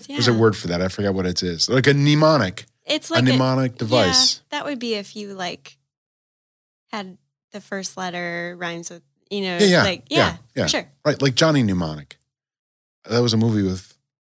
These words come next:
Speaker 1: Keanu Reeves.
Speaker 2: Oh, cool.
Speaker 1: <laughs> Anyway. <laughs> So when you, when you think about these four steps out of it, like, is that,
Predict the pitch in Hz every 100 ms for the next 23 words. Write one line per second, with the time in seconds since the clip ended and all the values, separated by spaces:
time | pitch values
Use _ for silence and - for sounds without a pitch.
0 | _ - 113 101 98 95 90 - - 285
1 | 285 - 294 226 _ _ - 906 932 932
2 | 855 _ _ _ - 107 90 - - -
3 | _ 440 - 403 - - _ _ _ _
4 | _ - - - - - - 156 170 165
5 | 156 180 - 185 147 135 123 113 - 139
6 | - 120 - 110 113 107 90 80 - _
7 | - 104 90 - - 101 135 143